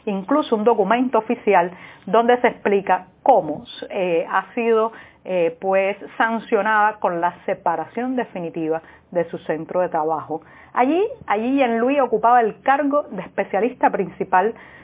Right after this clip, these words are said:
de Factoría Habana. Esto es una galería de arte de la red cultural de la Oficina del Historiador de la Ciudad. Les recuerdo que el historiador de la Ciudad de La Habana es el señor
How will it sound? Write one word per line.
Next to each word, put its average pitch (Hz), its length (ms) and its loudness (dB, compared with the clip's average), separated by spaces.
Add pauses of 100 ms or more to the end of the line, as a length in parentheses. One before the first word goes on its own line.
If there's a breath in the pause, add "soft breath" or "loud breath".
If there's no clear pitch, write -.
(140 loud breath)
de 202 100 4
Factoría 220 640 0
Habana. 190 500 2 (200 soft breath)
Esto 208 220 -4
es 220 40 -2
una 233 200 0
galería 202 480 2
de 190 80 2
arte 185 440 0 (300 soft breath)
de 185 160 0
la 170 140 2
red 214 320 0
cultural 202 500 0
de 214 80 0
la 185 80 4
Oficina 226 500 -4
del 180 120 2
Historiador 175 580 0
de 208 140 -2
la 180 160 0
Ciudad. 175 260 0 (320 soft breath)
Les 185 100 -2
recuerdo 196 460 0
que 190 60 2
el 180 80 2
historiador 180 600 2
de 208 100 2
la 165 120 2
Ciudad 175 220 2
de 202 60 2
La 202 80 4
Habana 196 300 4
es 175 80 -4
el 160 180 -4
señor 185 400 -2